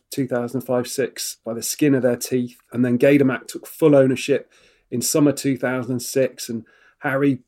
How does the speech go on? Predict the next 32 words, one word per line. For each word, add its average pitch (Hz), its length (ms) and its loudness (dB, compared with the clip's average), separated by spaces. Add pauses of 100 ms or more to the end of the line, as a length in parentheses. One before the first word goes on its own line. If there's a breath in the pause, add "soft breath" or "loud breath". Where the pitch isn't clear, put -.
bought 156 260 4
in 156 140 0
a 135 60 0
few 143 280 4
bodies, 143 520 2
as 123 100 -6
he's 123 140 -4
fond 127 200 -2
of 123 80 -4
saying. 127 280 -2
He 123 100 -2
signed 123 460 -2
England 135 340 6
internationals 123 580 -2
Glenn 127 320 0
Johnson, 123 520 -2
David 123 360 2
James, 123 380 0
Sol 127 220 2
Campbell. 120 640 -4
So - 160 -2
the 156 80 0
starting 165 480 4
point 127 220 -2
really 135 360 4
is 127 140 -6
this 127 180 -6
Gajdemak 131 600 0
investment. 117 420 -6
He 107 100 -12
takes - 500 -4
over 120 560 0